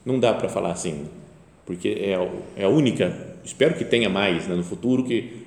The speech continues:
apareçam outras prelazias pessoais. Mas então, ao perguntar o que que é o Opus Dei,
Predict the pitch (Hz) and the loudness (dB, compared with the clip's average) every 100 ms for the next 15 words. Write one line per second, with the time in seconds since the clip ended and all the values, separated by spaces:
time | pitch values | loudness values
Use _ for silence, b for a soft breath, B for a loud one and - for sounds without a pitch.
0 | - 98 - 104 104 98 95 101 101 - | -10 -6 0 0 2 2 2 4 2 0
1 | - B B B B 110 95 87 92 - | -8 B B B B 4 4 4 2 0
2 | - - 87 78 73 - - - - - | -2 0 0 -2 -8 -14 -16 -20 -20 -20
3 | - _ _ _ _ B B B B B | -20 _ _ _ _ B B B B B
4 | 170 180 180 214 - 185 185 196 156 117 | -2 0 0 0 0 -2 4 2 4 -2
5 | 107 120 101 - 101 - 139 113 104 92 | 0 0 -2 -4 -10 0 2 4 2 0
6 | 87 120 104 85 - | -2 2 2 0 -8